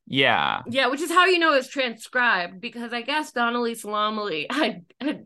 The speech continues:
Speaker 2: had climbed up a tree and was
Speaker 1: Yeah.
Speaker 2: saying it from
Speaker 1: He was,
Speaker 2: there.
Speaker 1: I think he was talking to someone else.
Speaker 2: I think a mailman.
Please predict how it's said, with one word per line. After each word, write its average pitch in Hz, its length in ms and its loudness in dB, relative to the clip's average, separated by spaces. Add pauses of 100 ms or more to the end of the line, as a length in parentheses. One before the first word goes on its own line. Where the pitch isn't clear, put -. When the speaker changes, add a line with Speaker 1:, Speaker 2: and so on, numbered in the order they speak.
Speaker 2:
had 202 340 -6
climbed 233 460 0
up 156 160 -2
a 190 60 -10
tree 196 520 -4
and 180 200 0
was 175 120 -4
Speaker 1:
Yeah. - 40 -6
Speaker 2:
saying 190 240 2
it - 120 -6
from 160 160 -4
Speaker 1:
He 160 60 4
was, 170 140 6
Speaker 2:
there. 107 200 -4
Speaker 1:
I 160 140 0
think 254 240 0
he 269 100 -6
was 226 160 0
talking 156 380 0
to 131 80 -2
someone 135 480 -2
else. 98 680 -2
Speaker 2:
I 285 80 0
think 494 260 -2
a 233 60 -2
mailman. 202 760 -2